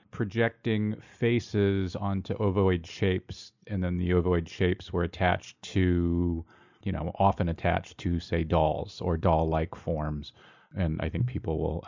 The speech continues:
remember that work. So finally, and skipping into the near present a little bit, a few years you started working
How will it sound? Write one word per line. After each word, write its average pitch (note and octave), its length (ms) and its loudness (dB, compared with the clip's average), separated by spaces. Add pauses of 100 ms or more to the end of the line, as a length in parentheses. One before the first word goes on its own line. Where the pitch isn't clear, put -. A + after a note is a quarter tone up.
remember D#2+ 340 -2
that D#2+ 160 -2
work. D#2+ 260 -2
So F#3+ 380 4
finally, F3 720 6
and C3 160 2
skipping D#3+ 360 2
into C#3+ 180 4
the B2 80 4
near A#2+ 240 4
present G#2 520 2
a G#2 60 -2
little F#2+ 220 2
bit, F2 240 0 (200)
a C3 80 4
few A3+ 260 4
years G3+ 380 6
you D#3 100 2
started D3+ 420 0
working B2 680 0